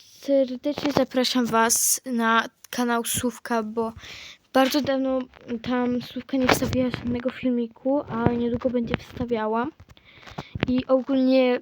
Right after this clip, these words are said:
to jest taki kanał bardziej dla dzieci, przeznaczony do nauki i bardzo fajnie to impre-, interpretuje. Tutaj wam, hmm,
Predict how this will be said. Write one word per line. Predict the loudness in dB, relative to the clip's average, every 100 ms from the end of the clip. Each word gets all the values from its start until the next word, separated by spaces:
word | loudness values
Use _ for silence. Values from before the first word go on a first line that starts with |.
| -4
to | 2 4 6 6
jest | 4 2 0
taki | -6 -12
kanał | -4 0 2
bardziej | 2 2 0
dla | 0 -2
dzieci, | 2 2 2 -6 -4 -6
przeznaczony | -2 -2 -2 -4 -2 -2 0 -2 -6 -20 -20 -20 -20 -20 -6
do | 4 6 6
nauki | 4 4 2 0 0 0 0
i | 0 2 2 2 0 2
bardzo | 2 2 0
fajnie | 0 0 2 0
to | 0 2 2
impre-, | 0 0 2 0 0 2
interpretuje. | 0 4 2 2 0 -2 0 -2 0 -2 -6 _ -20 -20 -20 -18
Tutaj | 4 6 8
wam, | 6 4 2 -4 -10 -12 -12 -12 -14 0
hmm, | 2 4 4 2